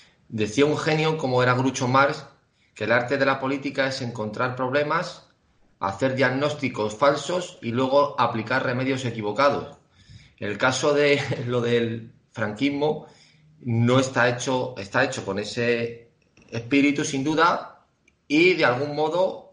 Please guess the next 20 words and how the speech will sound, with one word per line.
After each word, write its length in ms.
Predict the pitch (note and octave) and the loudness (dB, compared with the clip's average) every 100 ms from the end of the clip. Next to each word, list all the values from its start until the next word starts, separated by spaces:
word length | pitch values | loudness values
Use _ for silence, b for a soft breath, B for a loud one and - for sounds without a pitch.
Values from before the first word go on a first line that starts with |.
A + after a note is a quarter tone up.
| _ | _
como 640 | A#2 B2 B2 A#2+ - - _ _ _ _ _ _ _ _ _ - | -8 -4 -2 -2 -6 -14 _ _ _ _ _ _ _ _ _ -8
crisol 480 | A#2+ A#2 - D3 | -4 0 2 2
de 100 | A#2 | 2
todo 280 | A2+ C3+ D3 | 0 2 2
eso, 420 | D3+ D3+ E3+ F3+ B B B | 2 0 -2 -2 B B B
recoger 1000 | A2 A2 A2+ A2+ G#2+ - B2+ C#3+ - b b b _ _ _ | -4 2 2 2 -4 0 2 2 -2 b b b _ _ _
a 120 | G2+ G#2 | -2 0
través 380 | G#2 A#2 B2+ | 0 0 -2
de 60 | B2 | -2
esa 180 | B2 B2+ | -6 -4
falsa 480 | C3+ C3 - A#2+ B2 | -2 -2 0 0 0
ideología, 920 | A#2+ B2 B2 - D3 D3 - - - _ _ _ _ _ _ _ _ - | 0 -2 -2 -2 2 2 0 -6 -18 _ _ _ _ _ _ _ _ -8
recoger 640 | A2 A#2+ G#2+ G2 B2 B2+ | -2 -2 -2 -2 0 0
unos 240 | C3+ B2 | 0 0
frutos 420 | - C3+ C3+ D3+ D#3 | 0 0 2 0 2
que 100 | B2+ | 0
es 140 | C3 | 0
simplemente 840 | C3+ B2 C3+ B2+ C3+ C3 D#3+ D3+ | -4 0 2 2 0 0 0 2
la 200 | A#2+ A2 | 0 0
negación, 800 | G#2+ G2 G2 - A2+ C3 D#2+ - | 0 -2 -4 -4 -2 -2 -2 -10